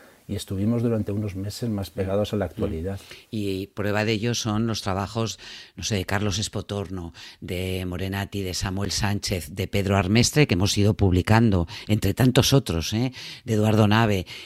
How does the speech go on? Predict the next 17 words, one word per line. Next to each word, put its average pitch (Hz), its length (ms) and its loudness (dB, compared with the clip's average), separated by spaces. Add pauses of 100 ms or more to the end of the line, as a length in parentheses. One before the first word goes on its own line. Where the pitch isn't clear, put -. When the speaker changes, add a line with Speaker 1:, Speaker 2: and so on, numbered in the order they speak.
Speaker 2:
que 104 120 -4
hemos 113 180 2
ido 123 120 6
publicando 123 440 2
a - 20 2
lo 101 80 0
largo 107 240 0
de 117 80 0
este 123 280 -4
año 139 420 -2
y, 107 240 -2
y 113 240 0
una 123 320 2
mínima 123 580 6
selección, 127 800 0
eso 104 180 -2
sí, 92 380 -2